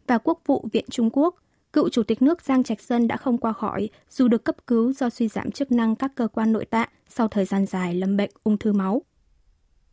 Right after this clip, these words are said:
Hàn Quốc và Việt Nam tổ chức hội nghị thượng đỉnh song phương tại Seoul vào ngày năm tháng mười hai. Văn phòng Tổng thống Hàn Quốc ngày một tháng mười hai thông báo,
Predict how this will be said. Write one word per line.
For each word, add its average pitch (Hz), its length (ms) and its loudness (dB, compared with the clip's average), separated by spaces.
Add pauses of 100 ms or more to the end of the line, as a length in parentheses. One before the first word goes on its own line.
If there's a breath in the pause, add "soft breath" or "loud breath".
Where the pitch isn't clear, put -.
(1500)
Hàn 285 340 4
Quốc 392 260 4
và 247 140 2
Việt 233 160 0
Nam 254 260 4
tổ 202 180 0
chức - 220 -2
hội - 220 0
nghị 214 220 4
thượng 214 180 0
đỉnh 190 180 0
song 226 220 -2
phương 233 300 2
tại - 180 -2
Seoul 262 380 2 (180)
vào 196 140 0
ngày 190 140 0
năm 202 260 0
tháng 214 180 0
mười 214 100 2
hai. 214 320 0 (1300)
Văn 339 160 2
phòng 277 200 4
Tổng 196 200 0
thống 208 180 2
Hàn 247 240 2
Quốc 359 220 2
ngày 220 140 2
một 202 200 4
tháng 233 180 2
mười 226 120 2
hai 220 200 0
thông 226 220 0
báo, 202 280 0